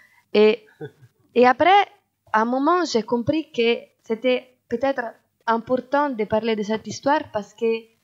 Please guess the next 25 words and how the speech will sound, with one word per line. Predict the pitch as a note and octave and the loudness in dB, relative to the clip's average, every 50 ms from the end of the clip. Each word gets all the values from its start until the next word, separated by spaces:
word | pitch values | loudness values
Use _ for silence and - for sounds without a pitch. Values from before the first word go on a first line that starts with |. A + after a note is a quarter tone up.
| _ _ _ _ _ | _ _ _ _ _
ils | A3 A3 G#3 | -4 -4 -4
sont | - - B3+ C4 B3 - _ | 0 0 2 2 0 0 _
un | A3+ A3+ A#3 | 0 0 0
produit | A3 - A#3 A3+ G#3+ G#3 B3 C4 | 0 0 0 0 0 0 -2 -6
d'une | G3 F#3+ F3 | -4 -4 -4
société. | E3+ - F3+ E3+ - - F3 - G3+ G3 E3+ D#3 - _ _ _ _ _ _ _ _ _ _ _ _ _ _ - - - _ _ | -4 -4 -6 -6 -6 -8 -8 -8 -8 -8 -8 -10 -16 _ _ _ _ _ _ _ _ _ _ _ _ _ _ -20 -20 -20 _ _
Ils | G#3+ G#3 F#3+ | -6 -4 -2
sont | - A#3+ A3+ A3+ | 2 0 0 0
pas | G#3+ - C4+ C4+ C4 B3 G#3+ G3 - - _ | 2 2 4 6 6 6 6 4 0 -4 _
quelqu'un | - G3+ F#3+ - - A3+ A3+ A3+ A3+ | -4 -4 -4 -2 0 0 0 0 -2
qui | - - F3+ | -6 -10 -12
se | - - G#3 | -8 -6 -4
réveille | F#3+ F#3+ F#3 G3+ G#3 G#3 G#3 G3 | -4 -2 0 0 0 0 -2 -2
comme | - F#3+ F#3 F#3+ | -4 -4 -4 -2
ça | - A3+ A3 G#3+ | 0 0 0 0
et | F#3 | 0
dit : « | F3+ F3+ G3 G3+ - | -4 -8 -12 -6 -2
Ah, | G#3+ B3 C4 B3 | 0 0 0 0
je | G#3 G3+ G3 | -2 -6 -6
vais | G3+ G3+ F#3+ | -6 -6 -8
piller | - A3 A3 A3 A#3+ B3+ | -8 -8 -4 -2 -2 -2
les | A3+ G3 F#3+ G3 | 0 -2 -4 0
tombes | G3+ G#3 A#3 A3+ A3 G3 F#3 F3+ | 0 0 0 0 -2 -4 -4 -2
des | F#3+ G3 G3 G3 | -2 0 0 0
Étrusques. » | F#3+ G3 G3 F#3+ F3 E3 - - - F3+ | -2 -2 -6 -8 -8 -8 -10 -12 -10 -10